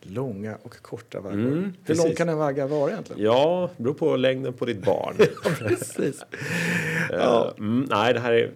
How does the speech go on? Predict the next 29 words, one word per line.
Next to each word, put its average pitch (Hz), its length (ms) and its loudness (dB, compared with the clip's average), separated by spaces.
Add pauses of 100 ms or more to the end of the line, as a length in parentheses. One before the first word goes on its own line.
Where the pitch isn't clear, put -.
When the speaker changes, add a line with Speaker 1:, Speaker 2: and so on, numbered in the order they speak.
(120)
Speaker 2:
i 98 340 -2
världen 95 440 0
köpta - 380 -4
och - 140 -6
sålda 123 440 -6
vaggor. 107 460 -6 (180)
Och 87 80 -10
det 98 60 -10
säger 98 220 0
sig 101 140 -4
självt - 260 -8
kanske - 280 -10
att - 100 -12
det 92 80 -8
finns 90 400 -4
ju, 85 300 2
eh, 80 420 -2 (840)
ja, 95 300 0 (260)
både 98 220 0
en 92 100 0
uppåtgående, 98 640 -2
nedåtgående 87 680 -2
eller 143 300 0
stillastående 107 880 0
strategi - 520 -6
med 90 100 -8
det 85 60 -10
här - 180 -6
faktiskt. - 480 -14